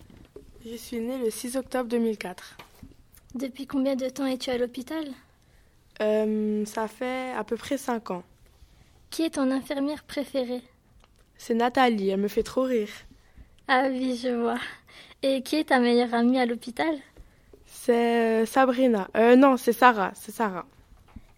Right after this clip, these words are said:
Speaker 2: Est-ce que des infirmières te réveillent le matin ? Si oui, à quelle heure ?
Speaker 1: Ça dépend. Des fois, elles me réveillent comme quand je dois prendre des médicaments ou faire des examens, mais il y a des jours où je fais la grasse matinée.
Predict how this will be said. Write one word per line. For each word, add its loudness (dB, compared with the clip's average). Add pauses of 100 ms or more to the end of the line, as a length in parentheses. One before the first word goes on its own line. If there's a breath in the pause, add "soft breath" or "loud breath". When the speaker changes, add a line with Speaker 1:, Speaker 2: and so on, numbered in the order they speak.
(140)
Speaker 2:
Est-ce -2
que -2
des -2
infirmières -2
te -2
réveillent 0
le 2
matin ? 0
Si -6
oui, -2
à -4
quelle -2
heure ? -6 (560)
Speaker 1:
Ça 0
dépend. 2 (400 loud breath)
Des 4
fois, 6
elles 6
me 4
réveillent 2
comme -2
quand -2
je -4
dois -2
prendre -2
des 4
médicaments 0
ou -2
faire -2
des 0
examens, -2 (380 soft breath)
mais 4
il -4
y 2
a 2
des 0
jours -4
où -2
je -2
fais -2
la 0
grasse -2
matinée. -2